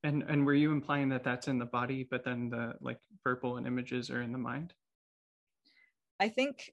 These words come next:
Speaker 2: um, so, uh, I'm not, like, I, I'm, I'm not kind of studied in the biology of whatever, or, or
Speaker 1: Mm-hmm.
Speaker 2: even, like, computer science, which is probably also relevant. Uh, my current guess is that, uh,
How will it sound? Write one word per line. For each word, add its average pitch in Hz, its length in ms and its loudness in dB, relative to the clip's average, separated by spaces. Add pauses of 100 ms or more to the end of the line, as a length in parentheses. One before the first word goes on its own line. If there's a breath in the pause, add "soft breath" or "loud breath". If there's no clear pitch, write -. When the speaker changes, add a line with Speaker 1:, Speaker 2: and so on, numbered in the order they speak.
Speaker 2:
um, 208 460 -2
so, 196 640 0 (160)
uh, 180 540 2 (100)
I'm 202 200 2
not, 185 280 0
like, 175 200 0
I, 180 120 4
I'm, 170 280 0
I'm 170 120 -2
not 165 120 -2
kind 170 140 -4
of 165 80 -6
studied 160 360 -6
in 165 120 -4
the 156 140 -4
biology 165 540 -2
of 165 100 -4
whatever, 170 420 -2
or, 156 300 -2
or 156 160 0
Speaker 1:
Mm-hmm. 160 100 0
Speaker 2:
even, 156 360 -8
like, 156 300 -6 (120)
computer 214 340 -2
science, 165 480 -4
which 165 120 -8
is - 40 -14
probably 170 260 -4
also 170 300 -4
relevant. - 480 -6 (400 loud breath)
Uh, 170 300 2 (140)
my 180 520 2
current 214 420 0
guess 185 460 0
is 170 280 -2
that, 170 380 -2 (720 soft breath)
uh, 170 340 2